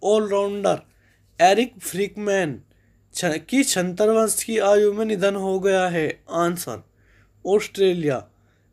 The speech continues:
क्वेश्चन नंबर बयालीस, किस देश का चांग ई फ़ाइव चंद्रमा की सतह से पत्थर और मिट्टी के नमूने लेकर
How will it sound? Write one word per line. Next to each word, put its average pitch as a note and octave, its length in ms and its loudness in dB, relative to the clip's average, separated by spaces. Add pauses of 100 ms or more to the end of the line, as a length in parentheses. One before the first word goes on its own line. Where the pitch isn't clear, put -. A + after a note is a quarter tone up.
(140)
क्वेश्चन G#3 340 0
नंबर A3+ 260 2
बयालीस, F3+ 640 -2 (540)
किस A3 220 -4
देश G#3+ 300 4
का G#3+ 180 0
चांग A3+ 500 0 (220)
ई F#3 240 -4
फ़ाइव D3 440 0 (760)
चंद्रमा G3+ 460 0
की A3+ 160 -4
सतह G#3 340 2
से G3 180 -2
पत्थर G#3 520 -2
और G3 260 0
मिट्टी G#3 400 -8
के G#3+ 160 0
नमूने G#3 400 -2
लेकर F#3 320 0